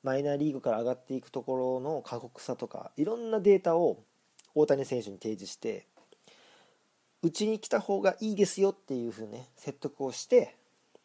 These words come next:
で、その思いが通じたんですかね。あの、大谷選手は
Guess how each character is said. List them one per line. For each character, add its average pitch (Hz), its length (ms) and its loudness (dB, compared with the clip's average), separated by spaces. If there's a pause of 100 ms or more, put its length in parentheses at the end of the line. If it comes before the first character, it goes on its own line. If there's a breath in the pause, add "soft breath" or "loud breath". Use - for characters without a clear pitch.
(200)
で、 233 80 -2
そ 214 140 -6
の 220 160 2
思 208 200 6
い 160 80 4
が 110 300 -2
通 139 220 -4
じ 120 120 -12
た 135 120 0
ん 110 100 -8
で - 80 -20
す - 80 -20
か 117 60 -12
ね。 147 180 -8 (240)
あ 120 120 -6
の、 107 420 -12
大 135 140 -4
谷 131 200 -6
選 120 180 -10
手 143 140 -12
は 165 200 0